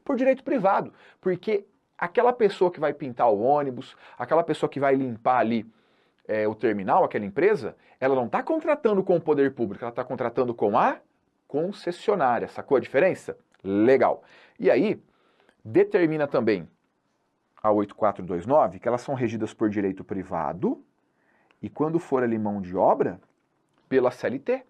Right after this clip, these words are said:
pela consolidação das leis do trabalho.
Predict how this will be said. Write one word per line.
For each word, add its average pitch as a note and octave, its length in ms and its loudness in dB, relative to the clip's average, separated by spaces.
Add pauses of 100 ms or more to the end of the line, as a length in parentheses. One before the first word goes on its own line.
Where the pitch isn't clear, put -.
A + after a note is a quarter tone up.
(840)
pela B2+ 240 4
consolidação F#3 1160 -2 (100)
das D#3+ 260 -6
leis A#2 240 -2
do A#2 60 -12
trabalho. D#3 460 -2